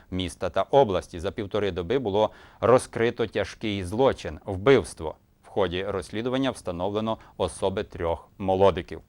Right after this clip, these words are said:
Учора ми повідомляли про затримання п'ятна-, п'ятнадцятирічного підлітка, який скоїв розбійний напад на один з калузьких магазинів.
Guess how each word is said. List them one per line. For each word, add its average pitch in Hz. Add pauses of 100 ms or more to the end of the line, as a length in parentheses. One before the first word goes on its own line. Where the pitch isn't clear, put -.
(320)
Учора 113
ми 113
повідомляли 123
про 87
затримання 117
п'ятна-, 101
п'ятнадцятирічного 92
підлітка, 98
який 87
скоїв 123
розбійний 87
напад 113
на 139
один 101
з -
калузьких 87
магазинів. 92